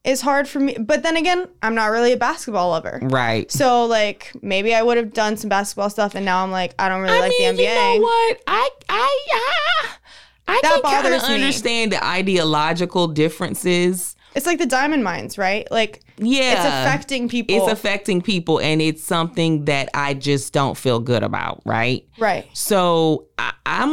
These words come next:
Speaker 2: okay. But even with that stance,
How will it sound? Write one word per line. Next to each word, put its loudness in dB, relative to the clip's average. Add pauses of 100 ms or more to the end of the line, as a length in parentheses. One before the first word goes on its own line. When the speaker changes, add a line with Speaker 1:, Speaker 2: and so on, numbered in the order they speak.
(140)
Speaker 2:
okay. -4 (680)
But 0 (380)
even 2
with 0
that 0
stance, -4